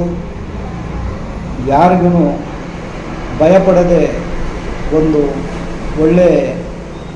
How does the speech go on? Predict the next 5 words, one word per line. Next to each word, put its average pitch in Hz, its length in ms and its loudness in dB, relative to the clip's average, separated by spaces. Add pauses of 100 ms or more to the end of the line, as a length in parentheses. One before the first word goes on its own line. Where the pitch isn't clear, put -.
(440)
ನ್ಯೂಸ್ 190 260 4
ಮಾಡ್ಕೊಂಡೇ 170 400 4
ಬರ್ತಾ, 156 320 2 (220)
ಬರ್ತಾ 143 240 0
ಇದ್ದೀರಿ. 143 580 0